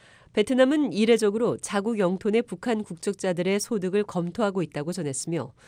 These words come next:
몽골은 올해 일 분기에만 사백마흔다섯 명의 북한 노동자를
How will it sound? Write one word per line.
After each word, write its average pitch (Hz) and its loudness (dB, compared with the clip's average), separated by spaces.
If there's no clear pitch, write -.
몽골은 180 2
올해 180 2
일 233 0
분기에만 214 0
사백마흔다섯 175 -2
명의 226 0
북한 233 -4
노동자를 180 -2